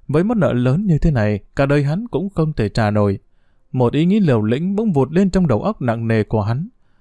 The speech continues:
Hắn sẽ trốn biệt khỏi cái làng này. Hắn sẽ đến một nơi mà không ai có thể tìm thấy hắn. Ở đó hắn sẽ làm lại cuộc đời mới.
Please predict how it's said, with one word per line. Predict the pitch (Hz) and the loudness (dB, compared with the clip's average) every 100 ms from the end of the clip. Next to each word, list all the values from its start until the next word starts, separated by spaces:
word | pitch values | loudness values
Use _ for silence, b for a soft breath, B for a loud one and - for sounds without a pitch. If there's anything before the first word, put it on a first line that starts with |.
| _ | _
Hắn | - 160 240 | -2 -2 0
sẽ | 220 | -2
trốn | - 214 | 0 2
biệt | 208 123 - | 2 0 0
khỏi | 117 110 | -2 0
cái | 202 | 0
làng | 135 104 | -2 0
này. | 107 104 - _ _ | -2 -4 -8 _ _
Hắn | - 175 233 | -4 -2 0
sẽ | 208 | -2
đến | 202 | 0
một | 233 113 | 0 0
nơi | 143 175 | 2 2
mà | 139 104 | 2 0
không | 101 - 147 | -2 -2 -2
ai | 139 127 127 | 0 -2 -2
có | - | -4
thể | 156 104 | -2 -2
tìm | - 113 95 | 0 -2 0
thấy | 113 | -2
hắn. | 117 113 143 233 _ _ _ _ _ _ | -2 -2 -4 -6 _ _ _ _ _ _
Ở | 135 | -2
đó | 139 | 0
hắn | 160 170 233 | 0 -2 -4
sẽ | 247 | -2
làm | 190 120 | 0 0
lại | 117 113 | 0 -2
cuộc | - 113 | -2 0
đời | 110 110 | 0 0
mới. | 107 120 185 | 2 0 0